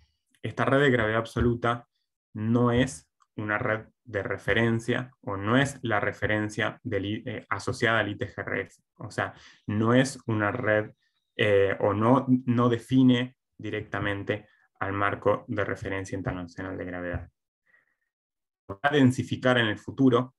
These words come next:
¿sí? Pero no lo define. Y, eh, para definirlo,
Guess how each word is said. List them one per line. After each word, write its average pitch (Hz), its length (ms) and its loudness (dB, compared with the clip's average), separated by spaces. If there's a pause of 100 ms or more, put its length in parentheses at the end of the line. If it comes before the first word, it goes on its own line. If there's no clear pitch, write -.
(240)
¿sí? 110 260 -8 (300)
Pero 107 240 2
no 107 160 2
lo 98 100 2
define. 92 440 -8 (920)
Y, 127 380 6 (140)
eh, 107 400 0
para 104 200 2
definirlo, 135 760 2